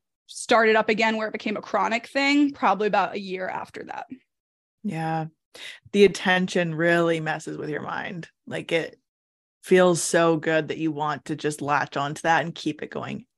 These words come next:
Speaker 2: at any cost. And there's also this really weird, and I definitely experienced this too, almost superiority complex that happens when
Speaker 1: Oh,
Speaker 2: you
Speaker 1: yeah.
Speaker 2: are, like, getting the validation, when you are sticking to something that is super hard that,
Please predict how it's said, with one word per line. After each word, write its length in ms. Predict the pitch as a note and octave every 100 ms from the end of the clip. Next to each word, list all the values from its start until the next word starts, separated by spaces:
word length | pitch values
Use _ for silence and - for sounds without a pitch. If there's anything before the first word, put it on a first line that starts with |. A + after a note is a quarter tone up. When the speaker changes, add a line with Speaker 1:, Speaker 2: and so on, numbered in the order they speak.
| -
Speaker 2:
at 240 | E3+ D#3+ -
any 200 | - F#3+
cost. 640 | - F3 E3 E3+ - - _ - - _ _ _ _ -
And 280 | F3 E3+ F3+
there's 120 | F3+
also 220 | G3+ G3+
this 120 | A3+
really 160 | G#3+ A#3
weird, 400 | E3 E3+ F3 E3+
and 120 | E3
I 100 | F3
definitely 380 | F3+ F3 F3+ F3
experienced 400 | E3 - D#3+ D#3+
this 120 | D#3 -
too, 280 | - D#3 D3+
almost 240 | D#3+ D#3
superiority 540 | - E3 D3+ D3 D3
complex 460 | D#3+ E3 E3+ F3+ -
that 100 | F#3
happens 500 | F3+ E3+ F#3 F#3+ G3
when 120 | F#3
Speaker 1:
Oh, 100 | D#3+
Speaker 2:
you 60 | D#3
Speaker 1:
yeah. 120 | -
Speaker 2:
are, 420 | D3+ D3 D#3 D#3+ D#3 - - -
like, 160 | E3 D#3+
getting 280 | D#3 F3+ F3+
the 60 | F3
validation, 640 | E3+ E3+ E3+ E3 - E3
when 120 | D#3+ D#3+
you 120 | D3
are 200 | E3 E3
sticking 340 | D#3+ E3 E3+ D#3+
to 40 |
something 420 | D#3 D#3+ D#3+ D#3 D3+
that 80 | D3+
is 120 | D3+
super 180 | D#3+ D#3
hard 360 | D3 C#3+ D3+
that, 160 | C#3 -